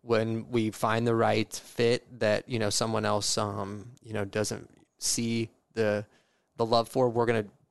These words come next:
put it there. And I think that that's really kind of what's gonna be cool about B and G is I think that we're gonna offer a drive-through.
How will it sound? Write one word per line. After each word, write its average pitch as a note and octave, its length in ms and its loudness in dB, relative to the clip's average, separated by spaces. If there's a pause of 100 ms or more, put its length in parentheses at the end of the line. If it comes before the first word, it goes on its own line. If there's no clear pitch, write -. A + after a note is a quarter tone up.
(120)
put A#2 140 2
it G#2 100 -6
there. - 160 -4
And - 80 -6
I B2 60 0
think G3+ 220 -2
that F#3 100 0
that's E3+ 220 2
really D3 180 4
kind C3+ 240 0
of B2 80 2
what's A#2 160 0
gonna B2 180 0
be A2+ 120 -4
cool A2+ 240 0
about A2 260 2
B A2 140 -2
and G#2 120 -4
G G2 120 -6
is G2+ 180 -8
I G#2 100 -2
think A2+ 220 -2
that A2+ 100 -2
we're B2+ 200 2
gonna C3+ 160 2
offer A#2+ 260 2
a C3+ 60 0
drive-through. B2 580 0